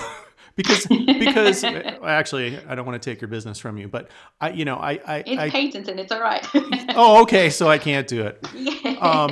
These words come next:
Speaker 1: Um, I just think that the power of what I've seen at Drone Alert is actually bringing crowdsourcing to detection and tracking. That, I think, is a power that will stop the truly autonomous vehicles as these vehicles start appearing,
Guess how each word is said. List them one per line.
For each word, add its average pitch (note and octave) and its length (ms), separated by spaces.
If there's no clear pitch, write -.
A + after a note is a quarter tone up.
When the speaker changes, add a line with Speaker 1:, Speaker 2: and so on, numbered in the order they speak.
Speaker 1:
Um, - 300
I A3 160
just A#3+ 240
think G3+ 260
that D#3 380
the D#3+ 100
power F3+ 480
of D#3+ 100
what E3 180
I've D#3 180
seen D#3 280
at C3 160
Drone C#3 320
Alert G#2+ 440
is C#3+ 220
actually C#3 760
bringing C#3 440
crowdsourcing B2 920
to A#2+ 100
detection A#2+ 540
and G#2+ 120
tracking. G2 540
That, F3+ 280
I D#3 140
think, D3+ 400
is C#3 360
a D#3 100
power C3 440
that B2 200
will B2+ 100
stop - 440
the B2 80
truly E3 400
autonomous B2+ 540
vehicles B2+ 720
as A#2+ 240
these B2 180
vehicles B2+ 420
start B2 260
appearing, A#2+ 520